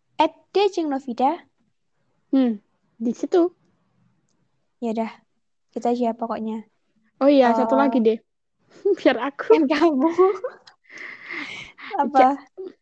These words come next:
Speaker 2: buat yang ulang tahun di bulan Maret semuanya, semuanya, nggak salah satu. Selamat ulang tahun.
Speaker 1: Hmm. Apa tuh?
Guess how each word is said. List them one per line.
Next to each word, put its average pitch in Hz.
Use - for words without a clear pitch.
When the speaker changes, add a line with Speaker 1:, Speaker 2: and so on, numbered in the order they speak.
Speaker 2:
buat 254
yang 247
ulang 254
tahun 254
di 247
bulan 247
Maret 254
semuanya, 254
semuanya, 339
nggak 311
salah 302
satu. 294
Selamat 226
ulang 240
tahun. 349
Speaker 1:
Hmm. 240
Apa 247
tuh? 226